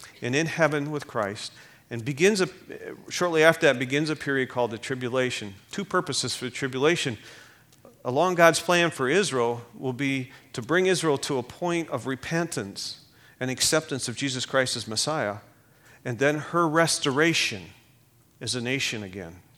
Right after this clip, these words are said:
right? But the second purpose for the Gentiles that God has for the tribulation is to judge the nations for their rebellion against God and for their treatment of the Jewish people during this time we've known as the time of the Gentiles.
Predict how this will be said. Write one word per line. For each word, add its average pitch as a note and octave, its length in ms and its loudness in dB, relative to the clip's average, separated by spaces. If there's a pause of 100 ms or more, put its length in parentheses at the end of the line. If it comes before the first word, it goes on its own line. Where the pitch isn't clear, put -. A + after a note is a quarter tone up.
(140)
right? G#2+ 260 -8 (1120)
But D3 160 2
the C#3+ 80 -4
second G#3+ 440 2
purpose - 360 0
for C3 120 -6
the A#2+ 80 -4
Gentiles B2+ 640 -2
that A2 120 -6
God A#2 220 0
has A2+ 400 0
for A#2+ 80 -6
the A2 80 -8
tribulation G#2+ 760 -6
is A#2+ 140 -8
to - 120 -8
judge C#3+ 460 -6
the C#3+ 140 -6
nations A#2 580 -8 (340)
for A#2+ 180 -8
their D3 160 4
rebellion D3 560 0
against D#3 320 -2
God A#2 260 2
and A2 140 -6
for A#2 300 -6
their C#3+ 280 0
treatment D3 600 -4
of A2 140 -12
the G#2+ 80 -10
Jewish A#2+ 360 -6
people C3 300 -6
during C3 440 -2
this A2 220 -4
time G2+ 500 -4 (460)
we've C3 280 -4
known G#2 380 -4 (340)
as A2+ 180 -4
the A2 80 -4
time A#2 300 -2
of G#2 80 -6
the G#2 80 -6
Gentiles. G2+ 720 -10